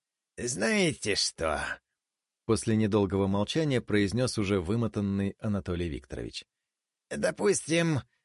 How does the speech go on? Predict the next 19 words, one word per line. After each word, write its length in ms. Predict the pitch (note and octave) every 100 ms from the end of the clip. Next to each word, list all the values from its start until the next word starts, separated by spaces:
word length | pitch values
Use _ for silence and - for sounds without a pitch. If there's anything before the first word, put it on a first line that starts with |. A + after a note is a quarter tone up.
| _
я 220 | - F#3+ G#3
могу 240 | G#3 F3
отправить 680 | G2+ - G2+ F2+ D#2 D2 -
туда 340 | G2 F2 D2+
двоих, 560 | D2+ A2+ F#2 C2+ - - _ -
но 240 | A#2 C3
троих 580 | - C#3 A2 D3 G#3 - -
точно 580 | - C#3+ - - D#3+ F#3+
нет. 400 | E3+ E2+ - - _ _ _ _ -
У 100 | A#2
нас 240 | C3+ C3
в 40 |
отделении 640 | C#3 A#2+ C3 C#3+ D3 D3 C#3+
еще 360 | C#3 C#3 D#3+
десять 420 | C3 E3 D#3+ E3+
человек 420 | - D#3+ D#3 D#3 -
с 60 |
Фебрис 300 | D3+ D3 C#3+
двенадцать. 640 | B2+ D3+ C#3+ B2+ B2+ G#2